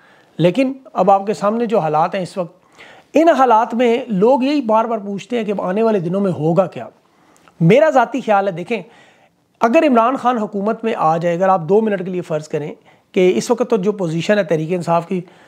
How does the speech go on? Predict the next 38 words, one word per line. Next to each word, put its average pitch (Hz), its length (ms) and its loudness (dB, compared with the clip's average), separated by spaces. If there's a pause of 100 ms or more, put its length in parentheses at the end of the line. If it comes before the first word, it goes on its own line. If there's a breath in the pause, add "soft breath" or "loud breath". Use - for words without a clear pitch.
(300 soft breath)
अवाम 208 380 2
इनके 202 180 -8
साथ 147 340 -10
है, 143 140 -20 (400)
पार्टी 190 320 0
को 214 100 0
इमरान 180 280 -4
खान 190 120 -6
खड़ा 165 280 -6
कर 175 120 -6
सकते 175 300 -10
हैं, 160 180 -10 (500)
क्योंकि 180 180 2
लीडर 180 260 4
मौजूद 226 400 0
है, 196 120 0
आप 180 360 -6
टीम 202 160 -4
का 196 100 -4
कप्तान 185 380 -4
मौजूद 185 360 -4
है, 170 140 -4 (480 loud breath)
लोग 185 260 4
मौजूद 185 300 0
हैं, 196 60 -2
सिलेक्शन 175 380 -4
में 180 100 -6
किसी 185 200 -6
को 202 80 0
भी 196 100 -4
खड़ा 180 220 0
करें, 185 200 0
अवाम 143 280 -4
वोट 147 220 -4
दे 185 120 2
देगी। 185 260 -2 (560 loud breath)
पार्टी 208 300 2
वो 220 240 0